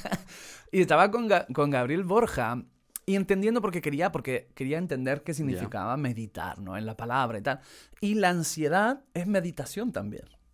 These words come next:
Speaker 1: O sea,
Speaker 2: Ujú.
Speaker 1: quitando un poco
Speaker 2: Ya.
Speaker 1: ahí, pero se puede comparar, porque al final lo que haces es coger un pensamiento
Speaker 2: Ujú.
Speaker 1: de esos que, que, que te afectan o lo que sea,
Speaker 2: Ujú.
Speaker 1: y lo rumeas como las vacas. O sea, empiezas y le,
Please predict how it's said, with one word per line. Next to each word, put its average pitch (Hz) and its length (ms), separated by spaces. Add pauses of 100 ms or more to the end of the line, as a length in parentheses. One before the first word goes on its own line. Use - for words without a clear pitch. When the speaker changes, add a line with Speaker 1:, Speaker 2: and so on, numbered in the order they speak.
(120)
Speaker 1:
O - 60
sea, 101 180
Speaker 2:
Ujú. - 720
Speaker 1:
quitando 147 400
un 185 120
poco 185 500
Speaker 2:
Ya. 175 60
Speaker 1:
ahí, 202 260 (100)
pero 151 320 (140)
se 151 160
puede 170 160
comparar, 165 460
porque 143 200
al 147 60
final 185 320
lo 131 140
que 131 100
haces 156 320
es 107 220
coger 123 360
un 180 120
pensamiento 196 880
Speaker 2:
Ujú. 104 120
Speaker 1:
de 127 100
esos 139 240
que, 139 600 (380)
que, 120 600
que 127 120
te - 80
afectan 170 440
o 151 60
lo 151 80
que 151 60
sea, 165 240 (180)
Speaker 2:
Ujú. 107 200 (140)
Speaker 1:
y 185 140
lo 160 140
rumeas 123 500
como 110 160
las 104 140
vacas. 104 340
O 101 60
sea, 101 240 (160)
empiezas 175 560
y 135 80
le, 120 100